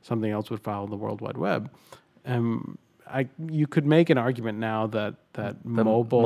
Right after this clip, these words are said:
Speaker 2: mobile is,
Speaker 1: the
Speaker 2: yeah.
Speaker 1: mobile ecosystem is
Speaker 2: Mm-hmm.
Speaker 1: sort of the thing that has followed the web, but it took a lot longer than I thought, and I'm still not convinced that, that, you know,
Speaker 2: Yeah.
Speaker 1: you know, the, the difference between the mobile ecosystem and the web, um, you know, the web has really hung on.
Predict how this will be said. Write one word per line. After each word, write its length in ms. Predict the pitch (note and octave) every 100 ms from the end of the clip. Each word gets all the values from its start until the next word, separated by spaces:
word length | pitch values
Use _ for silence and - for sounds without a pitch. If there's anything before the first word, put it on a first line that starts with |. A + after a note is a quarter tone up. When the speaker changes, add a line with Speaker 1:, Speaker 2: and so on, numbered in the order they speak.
| A2
Speaker 2:
mobile 220 | G2+ G2
is, 120 | F#2+
Speaker 1:
the 60 | G2
Speaker 2:
yeah. 80 | G#2
Speaker 1:
mobile 260 | A2+ A2+
ecosystem 800 | A#2+ A#2+ - B2+ C3+ - C3+ C3 -
is 120 | B2
Speaker 2:
Mm-hmm. 80 | A#2+
Speaker 1:
sort 160 | C3+ B2
of 140 | A#2+
the 100 | A#2+
thing 300 | A#2 B2 A#2+
that 160 | A#2 A2+
has 300 | A2 A2+ A2
followed 340 | - A2+ A#2 A#2
the 60 |
web, 180 | A#2 A2
but 120 | A#2
it 160 | - -
took 180 | D3+ C#3
a 40 |
lot 360 | A2 A#2 A#2 B2+
longer 320 | A#2+ A#2 A2
than 160 | A2
I 80 | A2
thought, 300 | A2 G3 F#3
and 80 | C#3 C3
I'm 220 | A#2 A2+
still 300 | - C#3 B2
not 240 | A2+ A2+
convinced 480 | - A2 A2+ G#2+ -
that, 200 | A2+ - _ - - - - _ -
that, 440 | C#3 A2+ G2 - - _
you 140 | F3 A#2
know, 260 | F#2+ F#2+ G#2 _ _ G2
Speaker 2:
Yeah. 200 | E2 E2 _ -
Speaker 1:
you 100 | A2 G#2+
know, 100 | G#2
the, 200 | A2 G2+
the 140 | A2+
difference 300 | G#2+ A2 G#2+
between 260 | G#2+ A#2 G#2+
the 60 |
mobile 300 | G#2 G#2+ G#2+
ecosystem 560 | G2+ - G2 A2+ - A2
and 80 | G#2+
the 60 |
web, 420 | A2+ E3 C3 A#2 - - - _ -
um, 560 | A2+ G#2 G2+ G#2 A2+ B2 _ -
you 100 | B2+
know, 80 |
the 80 | G#2
web 240 | A2 B2 A#2
has 140 | G#2+
really 240 | A2 G#2
hung 220 | F#2+ A2+ C3
on. 260 | A#2+ G#2